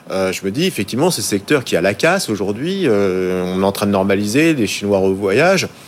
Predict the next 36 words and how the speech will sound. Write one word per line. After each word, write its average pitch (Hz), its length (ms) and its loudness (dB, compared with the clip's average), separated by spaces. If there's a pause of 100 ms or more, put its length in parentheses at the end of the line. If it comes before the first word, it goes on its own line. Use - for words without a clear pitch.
(680)
euh, 92 400 -6
on 104 60 -6
peut 107 120 2
pas - 140 2
dire 151 220 4
que - 80 -4
ce 101 140 -2
secteur 120 420 0
est 160 60 2
cher, 151 220 0
par 95 200 0
exemple. 90 280 -2
Donc, 92 140 -2 (380)
il 101 80 -2
y 135 40 4
a, 151 160 2
il 131 160 -2
y 135 60 6
a, 123 240 2 (380)
c'est, - 200 -6
c'est - 200 0
un, 127 140 -2
c'est - 220 -2
un 117 120 4
exemple 135 340 2
parmi, 117 500 0
parmi 110 360 -2
tant 147 160 2
d'autres, 147 280 2
hein. 120 140 2
Il 110 80 0
y 98 60 2
a, 85 40 0
il 82 60 -6
y 107 60 2
a, 101 100 2